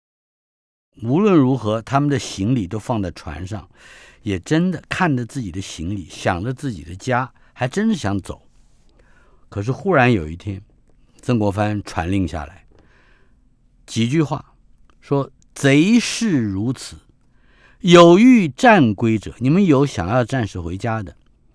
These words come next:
我支付三月薪水。事平之后，希望你们仍然回营。我”，重点来了，后面三个字，“不介意。”也就是说，你们现在怕死了，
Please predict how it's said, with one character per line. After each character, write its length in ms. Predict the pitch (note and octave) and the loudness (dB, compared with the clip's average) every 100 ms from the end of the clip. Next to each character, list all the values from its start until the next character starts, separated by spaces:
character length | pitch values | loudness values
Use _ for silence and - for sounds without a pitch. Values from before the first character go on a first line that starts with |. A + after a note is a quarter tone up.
| _ - | _ -8
我 200 | A2+ A2+ - | -4 -4 -4
支 320 | - F#3+ G3 | 2 6 6
付 300 | - D3 G2+ | 4 -2 -4
三 380 | - - F#3+ F#3+ | -4 4 4 6
月 180 | F#3 G#2 | 4 2
薪 300 | - B2+ B2 | 0 -4 -4
水。 220 | - - _ _ _ _ _ _ _ | -8 -18 _ _ _ _ _ _ _
事 480 | - - - C#4 D#3+ | -16 -6 2 2 2
平 360 | - - C#3+ F3+ | -2 -2 0 0
之 160 | - | -2
后， 260 | A3+ G#3 - _ _ _ _ _ _ _ _ | -4 -6 -8 _ _ _ _ _ _ _ _
希 220 | - - E3 | -10 0 4
望 220 | D#3 A#2+ | 4 4
你 60 | |
们 280 | F#2 G2 F#2 - | 0 -4 -8 -8
仍 360 | G2+ G#2 D3+ | -2 2 4
然 240 | C#3+ F#2 F#2+ | 2 0 -4
回 260 | - F2 G2 | -8 -6 -4
营。 300 | E2+ D2 - _ _ _ _ | -6 -8 -14 _ _ _ _
我”， 500 | - A2+ B2 B2+ C3 _ _ _ _ _ _ _ - | -2 2 6 6 4 _ _ _ _ _ _ _ -10
重 200 | F#2+ E2+ | -6 -6
点 140 | D#2 | -8
来 220 | D#2 D2+ | -10 -12
了， 80 | D2+ | -14
后 200 | - A#2 | -12 -8
面 200 | F2+ D#2 | -6 -8
三 220 | D2+ F2 D2+ | -10 -10 -10
个 100 | D#2 | -12
字 100 | - _ _ _ _ | -18 _ _ _ _
，“不 340 | F2+ E2+ F#2 G#2+ | -10 -6 -6 -6
介 280 | A#2+ F#2 D2+ | -4 -4 -4
意。” 200 | D#2+ - _ _ - | -12 -18 _ _ -4
也 100 | D#3 | 0
就 160 | A3 | 2
是 80 | G3 | 2
说， 240 | E3 G3+ - - - _ | 0 -4 -6 -20 -20 _
你 100 | A2 | 0
们 100 | C#3 | 2
现 200 | E3+ D3+ | 4 4
在 200 | C#3+ C3+ | 6 4
怕 220 | D3 C3 | 4 2
死 180 | - E2+ | 2 -6
了， 320 | D#2 G2+ A#2+ | -10 -10 -10